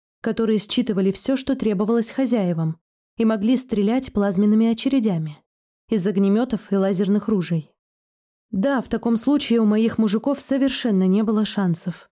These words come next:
Верберы просто бездарно погибли бы. Мне это надо? Вот уж совсем нет. Некому будет заботиться о Радмире. Я быстро заспешила на кухню,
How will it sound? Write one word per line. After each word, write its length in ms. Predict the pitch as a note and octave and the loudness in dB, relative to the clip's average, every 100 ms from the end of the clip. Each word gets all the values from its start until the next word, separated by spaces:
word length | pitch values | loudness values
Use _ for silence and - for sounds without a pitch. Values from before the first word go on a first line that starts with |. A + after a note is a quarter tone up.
| _ _ _ - | _ _ _ -4
Верберы 500 | G3 A#3+ A#3+ A#3+ B3 | 0 0 2 0 0
просто 360 | B3 A#3 - | -2 -4 -2
бездарно 500 | F#3+ A#3 F#3 A3 G#3 | 0 0 0 -2 0
погибли 440 | G#3 A#3+ B3+ E3+ F3 | 0 2 2 2 0
бы. 220 | E3 D#3+ _ _ _ _ - | 0 -4 _ _ _ _ 0
Мне 340 | G#3 G3+ F#3+ | 2 4 2
это 180 | F#3 G3 | 0 0
надо? 420 | G#3 C#4+ G#3 E3 - _ _ _ - | 2 2 0 -4 -8 _ _ _ -4
Вот 320 | G3+ G#3 G#3+ | 0 0 0
уж 100 | A3 | -2
совсем 480 | - A3 - A3 F#3+ | -4 -6 -2 0 2
нет. 320 | F3 D#3+ - _ _ | 2 0 -8 _ _
Некому 460 | G#3+ A#3 A#3+ B3+ C4 | 0 0 2 2 2
будет 300 | A3 G#3 G3 | 2 2 0
заботиться 580 | F#3+ G3+ G#3 A3+ - A#3+ | -2 -2 -2 -2 -2 -2
о 40 | |
Радмире. 540 | C4 C4 C4 F3+ D#3 - _ _ _ _ _ _ _ _ _ _ _ | 0 2 2 2 -2 -8 _ _ _ _ _ _ _ _ _ _ _
Я 240 | A3+ B3 D4 | 0 0 2
быстро 360 | C#4+ C#4+ A#3+ | 0 0 -2
заспешила 500 | G#3+ - A3+ - C4 | -2 0 0 2 2
на 160 | B3 B3+ | 2 2
кухню, 460 | B3+ G#3 - E3+ | 0 0 0 -2